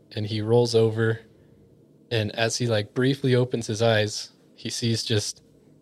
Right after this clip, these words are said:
this silhouette, dark figure standing next to his bedside. So he kinda has that moment where he's like, "Okay,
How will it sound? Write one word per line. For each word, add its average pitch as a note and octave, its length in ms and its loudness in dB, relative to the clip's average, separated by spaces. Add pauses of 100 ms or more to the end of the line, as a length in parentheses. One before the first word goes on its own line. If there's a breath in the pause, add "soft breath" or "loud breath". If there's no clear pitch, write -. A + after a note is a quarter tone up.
(280)
this G#2+ 160 -4
silhouette, A#2 760 4 (320)
dark G#2+ 260 2
figure A2 380 -2
standing A2 560 -4 (240)
next G#2+ 220 -4
to G#2 80 -4
his G#2 80 -4
bedside. - 560 -4 (1000 soft breath)
So A2 420 2
he A2+ 100 -2
kinda B2+ 260 0
has B2 160 4
that A#2+ 160 2
moment A#2+ 360 2
where A2+ 120 0
he's A2 140 -2
like, - 220 -8
"Okay, A#2 420 -2